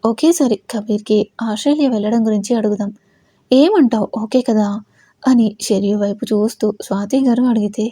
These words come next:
"హ్మ్, నేను, నాకు డబల్ ఓకే అమ్మా" అని షెరియు చెప్పి రూమ్కి వెళ్తుంది. కబీర్ బెడ్పై కూర్చొని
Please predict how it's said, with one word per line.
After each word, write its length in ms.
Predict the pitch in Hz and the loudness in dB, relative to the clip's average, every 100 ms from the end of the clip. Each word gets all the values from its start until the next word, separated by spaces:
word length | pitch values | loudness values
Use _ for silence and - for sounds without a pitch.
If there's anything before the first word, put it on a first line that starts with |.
| _ _ _ _ _ _ | _ _ _ _ _ _
"హ్మ్, 300 | 339 311 240 - _ _ 220 | 4 6 4 2 _ _ -4
నేను, 420 | 220 202 196 196 202 - - | -2 -2 0 0 0 -2 -4
నాకు 320 | 226 220 196 208 | -4 -4 -4 -2
డబల్ 320 | 202 208 254 | 0 0 2
ఓకే 240 | 285 247 285 | 2 2 2
అమ్మా" 300 | 220 208 202 214 _ _ _ _ | 2 0 -4 -10 _ _ _ _
అని 320 | 240 226 208 202 208 - | -2 0 0 -2 -6 -2
షెరియు 380 | 247 226 294 | 2 2 2
చెప్పి 320 | 339 247 - 240 | 0 0 2 2
రూమ్కి 400 | 233 302 285 247 | 4 2 2 0
వెళ్తుంది. 400 | 214 214 208 202 _ _ _ _ _ - | 0 0 -2 -4 _ _ _ _ _ 2
కబీర్ 320 | 311 311 349 | 6 8 6
బెడ్పై 320 | 311 262 - 302 | 6 4 4 0
కూర్చొని 440 | 285 269 226 214 | 2 0 0 -2